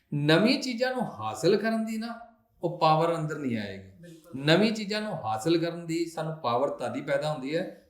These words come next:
Speaker 1: ਜਦੋਂ ਅਨਕੰਫਰਟ ਜ਼ੋਨ 'ਚ ਰਹਿੰਦੇ ਹਾਂ ਅਸੀਂ।
Speaker 2: ਬਿਲਕੁਲ।
Speaker 1: ਸਾਨੂੰ ਉਹਦੇ ਅੰਦਰ ਰਹਿਣਾ ਚਾਹੀਦਾ ਹੈ ਔਰ ਮੁਸ਼ਕਿਲਾਂ ਦਾ ਸਾਹਮਣਾ ਕਰਨਾ ਚਾਹੀਦਾ ਹੈ। ਜ਼ਿੰਦਗੀ ਦੇ ਅੰਦਰ ਜਦੋਂ ਮੁਸ਼ਕਿਲਾਂ ਆਉਂਦੀਆਂ, ਜਦੋਂ ਮੁਸੀਬਤਾਂ ਆਉਂਦੀਆਂ, ਅਸੀਂ ਉਹਦੇ ਹੱਲ ਕੱਢਦੇ ਹਾਂ।
Speaker 2: ਹੂੰ।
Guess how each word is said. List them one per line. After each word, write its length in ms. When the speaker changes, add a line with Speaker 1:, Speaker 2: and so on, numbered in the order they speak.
Speaker 1:
ਜਦੋਂ 520
ਅਨਕੰਫਰਟ 520
ਜ਼ੋਨ 320
'ਚ 80
ਰਹਿੰਦੇ 320
ਹਾਂ 60
ਅਸੀਂ। 180
Speaker 2:
ਬਿਲਕੁਲ। 420
Speaker 1:
ਸਾਨੂੰ 180
ਉਹਦੇ 280
ਅੰਦਰ 180
ਰਹਿਣਾ 220
ਚਾਹੀਦਾ 280
ਹੈ 120
ਔਰ 120
ਮੁਸ਼ਕਿਲਾਂ 560
ਦਾ 140
ਸਾਹਮਣਾ 480
ਕਰਨਾ 200
ਚਾਹੀਦਾ 260
ਹੈ। 200
ਜ਼ਿੰਦਗੀ 680
ਦੇ 180
ਅੰਦਰ 300
ਜਦੋਂ 200
ਮੁਸ਼ਕਿਲਾਂ 420
ਆਉਂਦੀਆਂ, 320
ਜਦੋਂ 240
ਮੁਸੀਬਤਾਂ 500
ਆਉਂਦੀਆਂ, 360
ਅਸੀਂ 180
ਉਹਦੇ 160
ਹੱਲ 280
ਕੱਢਦੇ 320
ਹਾਂ। 80
Speaker 2:
ਹੂੰ। 520